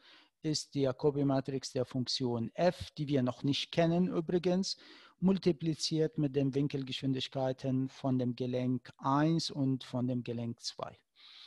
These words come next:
Das heißt, wir müssen eigentlich diese Funktion F nur finden. Und wenn wir die Funktion F finden, dann wissen wir, wie wir die Jacobi-Matrix von F bestimmen und dann haben wir die Geschwindigkeiten vom Endeffektor. <coughs>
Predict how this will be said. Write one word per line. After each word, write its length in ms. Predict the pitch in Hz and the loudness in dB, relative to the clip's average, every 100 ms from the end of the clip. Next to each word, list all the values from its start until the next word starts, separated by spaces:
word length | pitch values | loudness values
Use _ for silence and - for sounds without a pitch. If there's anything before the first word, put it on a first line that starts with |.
| - _ _ _ | -20 _ _ _
Das 220 | - 143 - | -2 0 6
heißt, 340 | 165 202 - | 6 6 2
wir 120 | 175 | 2
müssen 320 | 160 170 208 | 2 2 2
eigentlich 500 | 165 151 156 165 190 | 2 0 0 0 -4
diese 240 | - 160 170 | -6 -6 -4
Funktion 580 | - 175 - 180 175 - | -2 -2 0 0 0 0
F 340 | - 160 - - | 0 -2 -2 -2
nur 420 | 139 123 120 120 165 | 0 0 -2 -4 -10
finden. 540 | - 139 123 120 113 - | -8 -2 -2 -2 -6 -4
Und 180 | 135 | -2
wenn 160 | 139 156 | 0 2
wir 80 | 147 | 0
die 120 | 135 | 0
Funktion 520 | - 139 - 151 135 | 0 0 0 2 2
F 200 | 135 139 | -2 -8
finden, 480 | - - 180 190 185 | -6 0 2 2 2
dann 180 | 151 139 | 2 0
wissen 220 | 151 160 | -2 -2
wir, 180 | 147 139 | -2 -2
wie 160 | 143 | -4
wir 160 | 135 135 | -2 0
die 120 | 127 | 0
Jacobi-Matrix 920 | 131 120 - 175 185 170 165 160 151 | 0 0 -2 0 2 2 2 -2 -4
von 180 | - 147 | -4 -2
F 260 | 156 143 - | -2 -6 -8
bestimmen 460 | 143 - 143 147 | -8 -2 0 0
und 200 | 143 135 | 0 -2
dann 180 | 135 131 | -2 0
haben 140 | 156 143 | 2 2
wir 100 | 135 | 0
die 100 | 120 | -2
Geschwindigkeiten 720 | 123 127 123 - 131 117 131 | -6 -4 -4 -4 -6 -4 -4
vom 220 | - 120 | -4 -4
Endeffektor. 600 | 131 117 - - - - - - - - - _ - _ _ | -4 -4 2 0 0 -18 -18 -18 -18 -18 -20 _ -20 _ _
<coughs> 60 | - | 8